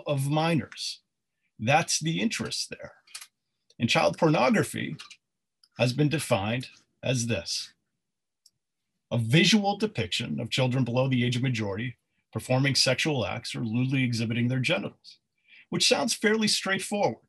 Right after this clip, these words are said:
But you can go on Netflix right now, and there are a couple of programs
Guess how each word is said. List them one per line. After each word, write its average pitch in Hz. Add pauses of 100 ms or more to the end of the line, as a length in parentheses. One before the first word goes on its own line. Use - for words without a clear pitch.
(1400)
But 135
you 160
can 185
go 208
on 196
Netflix 185
right 151
now, -
and 165
there 175
are 175
a 165
couple 165
of 127
programs 110